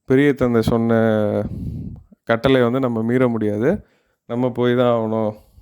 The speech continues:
ரெண்டாவது, விதியை வெல்ல முடியாதுன்னு து-, திருதராஷ்டிரன் சொன்ன மாதிரி இவரும் சொல்றாரு. இங்க வந்து ஒரு ஊமை சொல்றாங்க. ஒரு குயவன் வந்து பானை செய்யறதுக்கு ஒரு சக்கரத்து மேல வச்சு அந்த சக்கரத்தை சுத்துவாங்க. நம்ம வந்து அந்த சக்கரம் மாதிரி,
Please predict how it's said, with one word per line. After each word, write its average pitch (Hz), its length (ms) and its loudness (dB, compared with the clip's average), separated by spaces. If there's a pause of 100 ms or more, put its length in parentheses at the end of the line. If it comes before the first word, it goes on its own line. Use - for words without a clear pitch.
(760)
ரெண்டாவது, 135 640 2 (280)
விதியை 151 440 4
வெல்ல 139 260 2
முடியாதுன்னு 127 520 -2
து-, 120 340 -4
திருதராஷ்டிரன் 135 560 -2
சொன்ன 120 220 -8
மாதிரி 123 260 -6
இவரும் 123 280 -4
சொல்றாரு. 113 300 -4
இங்க 131 200 0
வந்து 139 200 0
ஒரு 131 140 2
ஊமை 131 320 0
சொல்றாங்க. 110 400 0 (720)
ஒரு 113 380 2
குயவன் 139 420 2
வந்து 120 640 -4 (360)
பானை 143 320 -2
செய்யறதுக்கு 120 360 -2
ஒரு 127 240 0
சக்கரத்து 127 420 0
மேல 113 260 0
வச்சு 113 640 -2 (540)
அந்த 120 260 -4
சக்கரத்தை 127 440 0
சுத்துவாங்க. 113 440 -4 (400)
நம்ம 117 220 -2
வந்து 127 180 2
அந்த 135 140 0
சக்கரம் 123 380 0
மாதிரி, 120 500 0